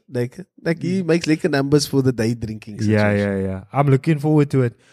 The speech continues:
Speaker 2: Um, a group that is releasing an album tomorrow, and it's one of the groups that Franco put me onto, was Majid Jordan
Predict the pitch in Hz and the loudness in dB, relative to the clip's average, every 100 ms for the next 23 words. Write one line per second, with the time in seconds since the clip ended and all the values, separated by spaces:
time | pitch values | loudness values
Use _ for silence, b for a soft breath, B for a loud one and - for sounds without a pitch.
0 | b b b 160 151 160 165 170 _ _ | b b b 2 4 4 2 -6 _ _
1 | 175 147 147 180 247 196 175 170 170 208 | 0 2 4 6 6 4 0 0 0 0
2 | 208 202 175 160 131 147 147 143 139 135 | 2 4 2 2 2 0 -2 -4 -4 -2
3 | 135 139 135 135 135 127 120 127 165 170 | 2 2 2 0 0 2 4 4 2 -2
4 | - 117 113 113 107 117 113 123 123 120 | -4 -2 -2 -4 -8 -8 -6 -6 -6 -2
5 | 120 123 - 120 139 131 131 127 131 - | 0 0 0 0 2 2 4 2 2 0
6 | 123 113 120 127 139 - b b b 117 | -2 0 0 0 0 -2 b b b -2
7 | 123 123 123 113 - 120 123 117 170 123 | 2 2 2 -2 -8 -4 -4 2 2 4
8 | 127 175 147 | 4 4 2